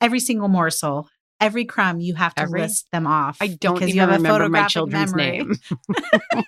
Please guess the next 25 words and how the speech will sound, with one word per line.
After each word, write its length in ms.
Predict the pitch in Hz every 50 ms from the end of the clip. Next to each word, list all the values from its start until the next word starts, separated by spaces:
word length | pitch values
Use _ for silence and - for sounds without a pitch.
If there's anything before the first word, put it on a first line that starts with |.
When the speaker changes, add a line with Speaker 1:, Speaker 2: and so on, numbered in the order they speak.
| - 196 202
Speaker 2:
Like, 240 | 226 226 - - -
really? 480 | 175 170 175 175 180 202 214 220 349 - - 587 - - - -
<laughs> 280 | - _ _ - 226 - 302 240
I 100 | - 247
can't 280 | 220 214 254 269 262 233
believe 240 | 269 269 277 262 247
you're 100 | 262 262
not 180 | 254 240 208 214
mentioning 540 | 233 240 262 277 - 233 240 226 220 214 - _ _ _ _ _ -
that 100 | 214 208
this 180 | 254 254 -
is 120 | 269 247 247
episode 420 | 277 254 - 240 - 254 240 208 -
two 180 | - 254 233
two 240 | 214 - 247 226 220
two, 380 | 208 - 269 269 262 247 233 - -
and 200 | - 208 214 208
we're 80 | 214
doing 360 | 208 202 226 233 226 220 220 220
a 200 | 214 208 196 - _ _ _ _ -
twenty 240 | - 262 254 226 220
twenty-two 400 | 226 247 240 226 202 - 262 262
year 240 | 226 208 220 226 220
in 60 | 202
review. 540 | 202 196 196 208 240 285 277 240 247 262